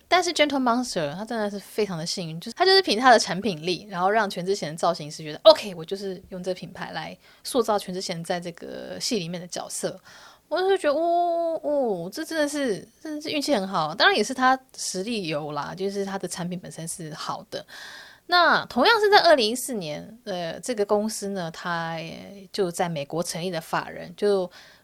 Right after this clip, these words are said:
呃，它虽然说成立美国法人，但是它没有立刻在美国开店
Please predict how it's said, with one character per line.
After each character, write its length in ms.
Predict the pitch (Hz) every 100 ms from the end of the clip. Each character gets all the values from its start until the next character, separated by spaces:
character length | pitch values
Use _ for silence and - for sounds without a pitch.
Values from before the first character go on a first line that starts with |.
| _
呃， 320 | 180 170 156
它 160 | - 370
虽 160 | - 381
然 120 | 339
说 100 | 330
成 140 | 240
立 80 | 233
美 120 | 202
国 140 | 165 175
法 160 | 165
人， 80 | 156
但 100 | 196
是 60 | 233
它 80 |
没 100 | 226
有 60 | 175
立 80 | 180
刻 100 | 190
在 120 | 180
美 120 | 147
国 140 | 139 147
开 240 | 175 160
店 220 | 185 -